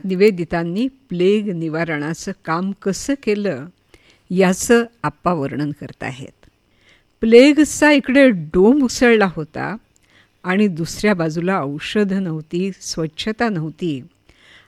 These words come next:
आणि कामाला माणसं नव्हती. निवेदितांनी विद्यार्थी वर्गाला हाक घातली. विद्यार्थ्यांच्या छोट्या छोट्या तुकड्या उभ्या करण्यात आल्या.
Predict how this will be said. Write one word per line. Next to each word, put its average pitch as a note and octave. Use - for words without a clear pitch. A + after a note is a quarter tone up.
आणि A3+
कामाला G#3
माणसं E3+
नव्हती. D3
निवेदितांनी B3
विद्यार्थी F#3
वर्गाला D#3+
हाक D#3
घातली. C#3+
विद्यार्थ्यांच्या F3+
छोट्या D#3
छोट्या D3+
तुकड्या D#3+
उभ्या E3
करण्यात F3+
आल्या. F3